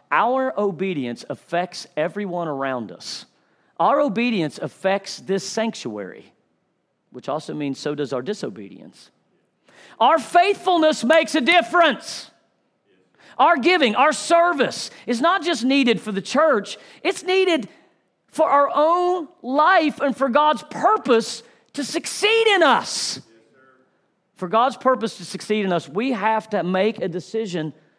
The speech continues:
to work. We are His workmanship, the Bible says, created in Christ Jesus. What are we supposed to be doing? We're supposed to be doing good works to the glory of God. Yes, sir.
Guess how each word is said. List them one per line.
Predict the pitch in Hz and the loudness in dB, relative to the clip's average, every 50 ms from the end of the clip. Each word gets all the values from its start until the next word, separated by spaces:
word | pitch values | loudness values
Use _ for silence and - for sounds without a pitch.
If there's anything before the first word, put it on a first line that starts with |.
| _ _ _ _ | _ _ _ _
to | - 160 | -12 -12
work. | 139 135 147 226 254 185 123 - - - _ _ - | -12 -4 -2 0 0 0 -2 -6 -14 -20 _ _ -8
We | 185 269 320 330 | -4 -2 -2 0
are | - - 233 254 262 254 226 | 0 0 2 2 2 0 0
His | 190 160 160 226 226 202 170 | -2 -2 0 0 0 0 -2
workmanship, | 165 180 196 196 190 - 147 131 120 110 - - 117 101 - | -4 -2 -2 -4 -4 -6 -8 -8 -8 -10 -8 -10 -10 -10 -10
the | - 123 | -14 -6
Bible | 110 135 127 117 110 113 | -2 -2 -2 -2 -4 -8
says, | - - 120 117 110 | -8 -8 -8 -8 -8
created | - - - 185 214 220 202 214 226 247 233 196 | -12 -12 -10 -4 -2 -2 0 0 -2 -2 -4 -4
in | 214 233 254 | -6 -6 -8
Christ | 240 - 240 254 254 254 - - | -8 -8 -6 -6 -6 -6 -8 -10
Jesus. | - 277 320 330 294 233 165 110 - _ _ _ _ _ _ _ _ _ _ _ _ _ | -10 -8 -8 -8 -8 -8 -12 -12 -14 _ _ _ _ _ _ _ _ _ _ _ _ _
What | - 240 330 370 | -2 -2 -2 0
are | 320 | 0
we | 339 339 | -2 -2
supposed | - - 302 311 320 - | 0 0 0 0 0 -2
to | 254 | -2
be | 254 330 | 0 0
doing? | 320 330 359 392 392 370 269 156 110 - _ _ _ _ _ _ | 2 2 2 2 0 0 -2 -4 -8 -12 _ _ _ _ _ _
We're | - 320 | -14 -14
supposed | - 277 302 359 285 | -4 -2 -2 -2 -2
to | 285 | -4
be | 320 339 | -4 -2
doing | 254 285 320 359 254 | 0 0 0 0 2
good | 208 311 302 | 0 0 0
works | 302 320 359 370 415 415 403 - - - - - - - - - _ _ _ _ _ _ _ _ _ _ _ _ _ _ _ _ | 2 2 2 2 2 2 0 -2 -6 -8 -10 -10 -10 -12 -14 -18 _ _ _ _ _ _ _ _ _ _ _ _ _ _ _ _
to | - 320 | -4 -2
the | 330 370 | -2 -2
glory | 320 254 269 262 277 330 370 381 | -2 0 0 2 2 2 2 2
of | 392 339 | 0 0
God. | 285 392 403 392 466 480 480 427 349 226 175 | 2 4 4 6 6 6 6 4 2 0 -4
Yes, | 139 - - - _ _ _ _ - _ _ _ | -6 -10 -14 -20 _ _ _ _ -20 _ _ _
sir. | _ | _